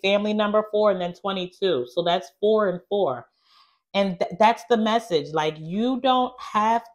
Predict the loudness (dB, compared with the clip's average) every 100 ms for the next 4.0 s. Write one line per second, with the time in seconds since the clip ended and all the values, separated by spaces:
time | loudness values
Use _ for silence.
0 | -20 -4 0 2 2 2 0 -2 -12 _
1 | _ _ _ _ _ _ _ _ _ 0
2 | 0 2 0 2 2 2 0 -4 -2 0
3 | 2 2 2 0 -4 -2 -4 -4 -8 -10